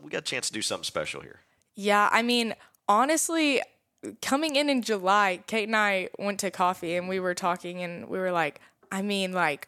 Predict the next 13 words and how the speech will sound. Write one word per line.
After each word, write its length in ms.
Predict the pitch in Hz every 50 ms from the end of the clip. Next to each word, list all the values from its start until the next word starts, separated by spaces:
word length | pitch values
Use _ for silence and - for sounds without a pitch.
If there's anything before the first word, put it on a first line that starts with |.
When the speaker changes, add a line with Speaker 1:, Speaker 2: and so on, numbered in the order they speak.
| _ _
Speaker 2:
we're 460 | 107 - 180 185 214 294 403 440 480 370
looking 380 | 269 240 226 - 202 180 160 156
really 440 | 156 165 175 196 208 196 175 151 147
good 240 | - 143 165 160
right 220 | - 113 101 82 -
now. 180 | 80 92 71 104
Like, 320 | 104 104 139 - - - - _
I 280 | - - 208 320 403 453 -
think 260 | - - 285 247 214 202
this 200 | 262 370 - -
could 200 | - 440 359 269
be, 380 | 277 262 247 240 233 214 -
like, 400 | - 190 165 123 104 - - 311